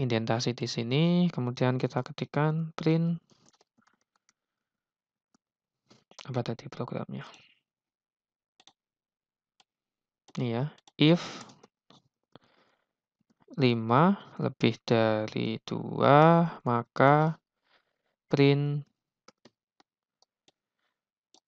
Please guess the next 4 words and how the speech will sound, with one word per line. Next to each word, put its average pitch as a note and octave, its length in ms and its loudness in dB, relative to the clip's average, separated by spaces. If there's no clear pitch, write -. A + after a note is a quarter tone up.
lima C3+ 400 2
lebih B2 840 2
dari A#2 800 -4
dua. - 320 -6